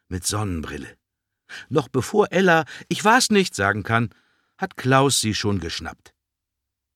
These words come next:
"Was hast du da in der Tüte?" "Äh, nichts",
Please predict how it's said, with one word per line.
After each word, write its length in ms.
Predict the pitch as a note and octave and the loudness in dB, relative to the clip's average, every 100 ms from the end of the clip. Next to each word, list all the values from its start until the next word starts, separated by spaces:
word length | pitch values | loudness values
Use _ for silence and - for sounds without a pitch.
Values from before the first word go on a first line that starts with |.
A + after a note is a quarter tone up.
| _ - | _ -10
"Was 240 | G#2 A2 | -6 -2
hast 240 | C#3+ D3 - | 0 0 -2
du 100 | C3 | 0
da 220 | B2+ B2+ | 2 4
in 80 | B2+ | 4
der 160 | B2 G2 | 2 2
Tüte?" 420 | A#2 A2 F#3 - _ _ - - - | 0 2 0 -2 _ _ -20 -16 -16
"Äh, 240 | - - - - - - | -12 -8 -6 -8 -6 4
nichts", 420 | C#4+ - - | 4 4 0